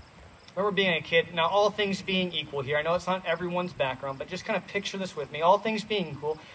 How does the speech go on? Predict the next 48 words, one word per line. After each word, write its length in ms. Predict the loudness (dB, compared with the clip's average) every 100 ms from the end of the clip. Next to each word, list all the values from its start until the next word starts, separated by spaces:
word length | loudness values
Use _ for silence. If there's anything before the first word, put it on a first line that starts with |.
| -12
you 80 | -2
remember 220 | 2 2
being 240 | 2 0 -2
a 20 |
kid, 300 | -4 -4 -4 -8 -20 -20 -20 -6
and 80 |
you 80 | -2
had 120 | -2
parents 520 | 2 2 4 2 -4 -4
who 160 | 0
weren't 320 | 6 6 6
perfect, 560 | 2 2 2 -6 -6 -16 -18 -18 -8
but 140 | -4 2
they 100 | 4
were 140 | 4
healthy, 540 | 4 2 2 -2 -10 -12 -18 -20 -10 -8
and 140 | -2
they 120 | 0
loved 380 | 0 -2 -2 -6
you. 160 | -10 -12 -14 -12 -8 -6 -6
And 120 | -4 -2
being 180 | 4
a 60 | 4
little 240 | 6 4
kid, 300 | 2 0 2
let's 160 | 2 2
say 180 | 0 0
under 240 | 0 -2
the 180 | -2 0
age 200 | 0 0
of 80 | -2
seven, 720 | -2 -2 -2 -2 2 2 2 0
you 160 | 0
just 280 | 0 0 -2 -8
loved 520 | -2 2 4 2 0 -14 -16 -10
being 500 | -8 -6 -6 -8 -4
with 200 | -2 -2 -4 -10 -8
your 140 | -6
parents. 720 | -6 -6 -6 -4 -6 -2 0 0 -4 -8 -16 -14 -12 -12 -10 -2
Remember 200 | 4 4
one 140 | 6
time 340 | 10 10 10 4 -4
playing 300 | 2 4 4
soccer 500 | 0 4 4 4 -2
with 160 | -2 -2
my 120 | -2
son 300 | 0 0 0
Hudson, 440 | 2 0 0 -4